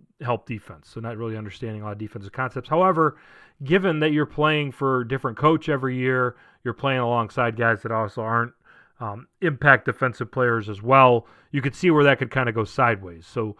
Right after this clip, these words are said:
maybe took more stock into the average to below average defensive, uh, individual,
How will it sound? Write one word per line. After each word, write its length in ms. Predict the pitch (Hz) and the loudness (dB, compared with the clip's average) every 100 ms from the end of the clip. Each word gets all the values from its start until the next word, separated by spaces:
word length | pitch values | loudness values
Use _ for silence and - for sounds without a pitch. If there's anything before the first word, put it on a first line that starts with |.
| _ _ _ | _ _ _
maybe 220 | 120 113 | -8 -8
took 260 | 107 123 - | -6 -6 -4
more 200 | 123 123 | 0 0
stock 420 | - 131 117 - | 0 4 4 2
into 240 | 117 104 | -10 -12
the 360 | 117 113 110 107 _ _ _ - | -10 -8 -8 -10 _ _ _ 2
average 440 | 156 151 143 123 | 6 6 4 -4
to 200 | - 131 | -4 -2
below 340 | 120 123 120 117 | -2 0 2 4
average 460 | 117 113 110 98 | 4 2 -6 -8
defensive, 720 | - 135 - 123 - 120 107 | -8 -6 -4 -6 -4 -8 -4
uh, 240 | 110 107 110 | -4 -4 -4
individual, 720 | 127 113 139 151 147 131 117 | -6 -2 0 0 0 -2 -2